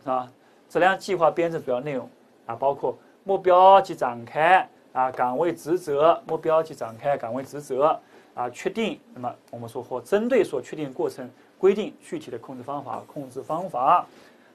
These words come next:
达到质量目标必须采取的其他措施啊，其他措施。然后呢，相关岗位应完成记录啊，记录啊，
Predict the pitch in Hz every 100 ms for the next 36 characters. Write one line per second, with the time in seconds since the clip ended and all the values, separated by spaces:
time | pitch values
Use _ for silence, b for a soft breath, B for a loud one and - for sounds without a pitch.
0 | _ 160 170 233 254 190 185 208 180 196
1 | 202 202 185 170 151 160 151 - 156 151
2 | - 147 - 160 190 - b b 117 110
3 | - 127 123 135 123 - 131 - 160 185
4 | b b b b b _ _ _ - 160
5 | 175 151 - 208 214 208 214 208 131 147
6 | 156 165 151 131 131 127 170 165 - -
7 | 113 - 117 131 139 _ _ -